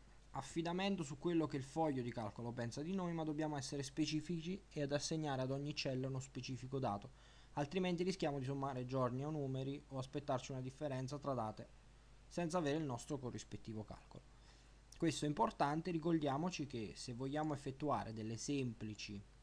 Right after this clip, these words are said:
operazioni utilizzando il pulsante somma, che è quello un po' più utilizzato,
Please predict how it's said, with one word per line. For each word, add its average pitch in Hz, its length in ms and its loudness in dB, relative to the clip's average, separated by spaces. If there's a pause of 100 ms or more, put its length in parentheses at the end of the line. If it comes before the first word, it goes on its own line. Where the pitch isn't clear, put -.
(720)
operazioni 147 880 2
utilizzando 120 580 -2
il 107 60 -2
pulsante 120 500 -6
somma, 120 280 -2
che 113 120 -8
è 113 60 -8
quello 123 260 0
un 110 60 -4
po' 117 120 -6
più 123 180 -4
utilizzato, 113 920 -4